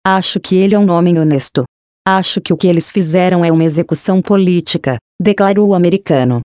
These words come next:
Bolsonaro cumpre prisão domiciliar desde a semana passada, após decisão do ministro do Supremo Tribunal Federal, S T F,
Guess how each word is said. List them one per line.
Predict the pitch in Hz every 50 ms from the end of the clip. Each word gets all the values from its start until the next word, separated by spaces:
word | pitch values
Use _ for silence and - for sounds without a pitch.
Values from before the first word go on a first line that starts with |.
| _ _ _ _ _ _ _ -
Bolsonaro | 170 208 196 190 - - 185 175 170 180 190 185 165
cumpre | 165 - - 208 220 220 208 208
prisão | 202 180 156 160 139 143 165 160 160
domiciliar | 165 190 180 165 156 - - 202 185 196 208 180 160 165 175
desde | 180 160 180 170 175 165 151 180
a | 170
semana | 165 - 202 180 180 196 202 202
passada, | 202 - 208 202 - - - 180 147 139 131 127 123 - _ _ _ -
após | 208 202 - - 165 165 160 156
decisão | 160 185 175 - - 185 160 156 190 202 202
do | 185 180
ministro | 180 170 175 175 180 190 185 - - 220 190
do | 165 190 175
Supremo | - - 185 - 185 185 190 190 185 175
Tribunal | 165 - 190 180 170 190 180 160 143 143 139
Federal, | - 202 180 160 165 143 131 117 98 123 - _ _ -
S | 208 208 208 - - 185
T | - -
F, | 180 170 165 156 143 - - 123